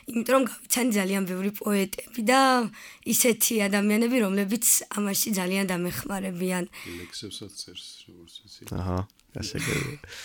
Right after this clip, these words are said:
Speaker 3: ძალიან საინტერესოა. აი, აა, იცი, რა მინდა გკითხო ასევე, აი, ს-, აა, სკოლაში სწავლობ მათ შორის, ხო, აი, ხო არ გიშლის მაგალითად ეს ხელს, რომ აი, აა, ს-, მაგალითად, სკოლაში სწავლება და ასევე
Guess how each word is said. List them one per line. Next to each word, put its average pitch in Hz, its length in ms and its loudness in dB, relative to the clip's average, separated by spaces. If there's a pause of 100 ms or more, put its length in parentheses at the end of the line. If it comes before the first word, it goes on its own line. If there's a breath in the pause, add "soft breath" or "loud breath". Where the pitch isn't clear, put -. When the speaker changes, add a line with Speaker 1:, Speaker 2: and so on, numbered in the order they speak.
(180 loud breath)
Speaker 3:
ძალიან 98 340 -2
საინტერესოა. 98 760 0 (260 loud breath)
აი, 120 260 4
აა, 113 260 4
იცი, 123 200 4
რა 156 120 4
მინდა 127 180 4
გკითხო - 320 -6
ასევე, 101 340 2
აი, 107 140 2
ს-, - 300 0
აა, 104 220 -4
სკოლაში 127 480 0
სწავლობ 101 420 -2
მათ 101 200 -2
შორის, 85 260 -4
ხო, - 120 -2
აი, 135 180 4
ხო 107 220 -4
არ 170 140 6
გიშლის 110 500 2
მაგალითად 101 640 0
ეს 107 220 0 (100)
ხელს, 98 420 -2
რომ 117 200 2
აი, 104 260 2
აა, 92 460 -2
ს-, - 440 -12 (540)
მაგალითად, 95 800 -4
სკოლაში - 720 0
სწავლება 101 680 0
და 127 180 2
ასევე 117 380 2